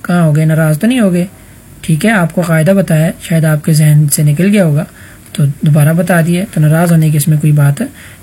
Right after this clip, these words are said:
نہیں ہے۔ جزاک اللہ خیر و احسن الجزا، ٹھیک ہے۔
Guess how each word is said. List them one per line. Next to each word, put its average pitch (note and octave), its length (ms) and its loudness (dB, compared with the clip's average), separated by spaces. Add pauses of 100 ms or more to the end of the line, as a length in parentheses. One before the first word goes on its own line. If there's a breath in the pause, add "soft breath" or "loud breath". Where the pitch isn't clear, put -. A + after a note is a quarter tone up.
نہیں D3+ 260 4
ہے۔ G3 60 0
جزاک D3 400 2
اللہ D#3 300 2
خیر D#3+ 340 0
و E3+ 120 0
احسن D3+ 240 0
الجزا، C#3+ 400 2 (180)
ٹھیک D#3 220 0
ہے۔ G#3+ 60 4